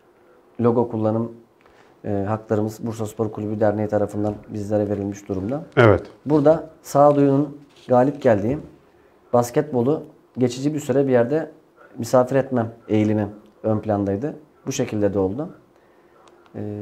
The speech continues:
Speaker 1: bizim amacımız Bursaspor basketbol takımını uzun yıllar yaşatmak.
Speaker 2: Evet.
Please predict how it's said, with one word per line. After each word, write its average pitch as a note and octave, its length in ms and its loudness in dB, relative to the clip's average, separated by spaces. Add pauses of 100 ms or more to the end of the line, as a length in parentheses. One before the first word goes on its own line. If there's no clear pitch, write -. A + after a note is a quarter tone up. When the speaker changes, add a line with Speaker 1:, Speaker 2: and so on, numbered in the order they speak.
(460)
Speaker 1:
bizim C3 160 -2
amacımız D3+ 560 0
Bursaspor D3 500 -2
basketbol C#3+ 540 0 (1120)
takımını B2 420 0 (960)
uzun C3+ 200 2
yıllar A2 440 4 (560)
yaşatmak. A#2 580 -4 (260)
Speaker 2:
Evet. G#2+ 300 2